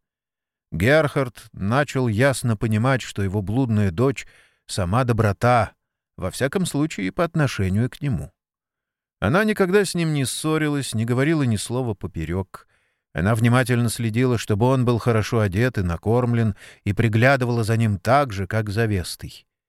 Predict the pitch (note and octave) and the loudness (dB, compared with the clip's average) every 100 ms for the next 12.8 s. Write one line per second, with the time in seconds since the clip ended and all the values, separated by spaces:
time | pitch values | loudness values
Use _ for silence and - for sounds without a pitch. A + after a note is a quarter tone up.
0 | _ _ _ - D#3 - C#3 F#3 E3 G#2+ | _ _ _ -10 -8 0 2 2 0 -4
1 | F2+ F#2+ F2 C#2+ B1 F#2 A2+ E3+ G#2 - | -4 -2 -2 -4 -8 -6 -2 -2 -4 -8
2 | _ _ _ - C3 A3 G3 - D#3+ F3+ | _ _ _ -2 0 2 0 0 2 2
3 | F#3+ F3+ D3 D3 C#3+ E3 D3+ D3 C3+ B2+ | 2 0 2 2 4 4 4 0 0 0
4 | C3+ B2 - C3+ B2 A2 A#2+ G#2+ G#2+ C#3 | 0 -2 0 0 2 0 0 -2 0 2
5 | D#3 D3 C#3+ C#3 C#3 C#3 D3 B2+ A2+ G#2+ | 2 2 0 -2 -2 -2 -2 2 2 2
6 | G2+ _ _ _ _ F#2 G2 G#2+ D3 C3+ | -2 _ _ _ _ -2 0 2 2 0
7 | - - - C3 C3+ B2+ - - F#2+ F#2 | -2 -4 0 2 2 2 0 -6 -4 -4
8 | F2 - _ _ F#2 F3 G#3 F#3+ B2 C3 | -6 -10 _ _ 0 2 2 2 2 2
9 | B2 A#2 A#2 G#2 A#2+ A2 G#2 G2+ G2+ - | 2 2 0 -2 -2 0 0 0 -2 -6
10 | - _ G3+ F#3 G#3 G3+ C3+ - A2+ A2 | -16 _ -2 0 0 0 -2 -2 -2 0
11 | G#2+ G2+ E2 C3+ E3+ - - - D#2+ D2+ | 0 0 0 0 0 -2 -10 -6 -6 -2
12 | C#3+ C3 D2+ D2 D#2 D#2+ E2 D#2 | -2 -4 -6 -8 -8 -6 -6 -6